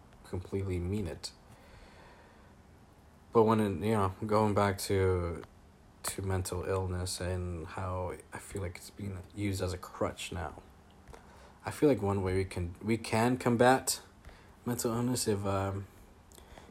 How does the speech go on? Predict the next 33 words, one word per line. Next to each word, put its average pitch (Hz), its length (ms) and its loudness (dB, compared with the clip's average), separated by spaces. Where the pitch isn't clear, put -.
if 104 120 -4
women 120 460 4
or 113 160 2
teachers 123 540 2
<laughs> - 880 -16
start 131 240 6
having 120 240 4
sex - 380 0
with, 107 180 -4
you 113 180 0
know, 110 140 -2
the 120 60 4
nerdy 120 380 8
looking 113 280 4
kids, 120 520 -2
the 110 120 2
one 110 180 4
with 104 140 0
the, 101 240 2
the 101 100 0
big 101 300 -4
backpack 101 640 -6
that 98 160 -4
can 101 180 -10
ha-, 101 240 -8
hold 107 280 -2
their 101 260 2
nine 101 520 2
and 98 200 0
multiple 101 440 -2
magazines, 104 1000 -2
you 107 100 0
know? 117 220 0